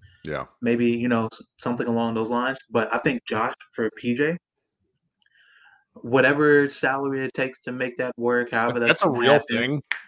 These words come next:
Speaker 1: if that's a
Speaker 2: Yeah.
Speaker 1: real thing, you just do it. And it, it, it,
Speaker 2: You
Speaker 1: 'cause,
Speaker 2: would
Speaker 1: I mean,
Speaker 2: think.
Speaker 1: the, like, the talk over the summer was just like, this, it's gonna take this to get this guy.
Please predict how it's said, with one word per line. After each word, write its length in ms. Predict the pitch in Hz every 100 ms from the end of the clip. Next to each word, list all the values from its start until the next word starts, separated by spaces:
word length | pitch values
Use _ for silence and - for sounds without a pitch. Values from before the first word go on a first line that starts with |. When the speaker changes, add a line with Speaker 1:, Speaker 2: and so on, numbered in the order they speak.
| _ _ - _ _ - - - _ _ 110 -
Speaker 1:
if 140 | 156
that's 200 | 165 151
a 40 | 190
Speaker 2:
Yeah. 80 | 160
Speaker 1:
real 180 | 165
thing, 280 | 165 165 143
you 100 | 127
just 240 | 120 123 87
do 160 | 139
it. 120 | 98 -
And 120 | 117 123
it, 160 | 113 127
it, 160 | 131 -
it, 180 | 127 123 _ _ _ _ _ - _ _ _ _ -
Speaker 2:
You 80 | 110
Speaker 1:
'cause, 80 |
Speaker 2:
would 80 | 160
Speaker 1:
I 20 | 226
mean, 80 | 196
Speaker 2:
think. 120 | 151 - - _
Speaker 1:
the, 80 | - - - - - - _ _
like, 160 | 135 143
the 100 | 156
talk 300 | - 196 190
over 180 | 202 156
the 80 | 135
summer 420 | - 208 190 131
was 160 | 123 -
just 200 | 131 -
like, 440 | 139 107 - - _ _ _ _ _ _ _ _ _ - - -
this, 360 | - 101 139 139
it's 140 | 135
gonna 140 | 175 160
take 260 | 175 120
this 260 | 156 196 -
to 80 | 156
get 200 | 170 -
this 160 | 175
guy. 540 | - 165 214 120 65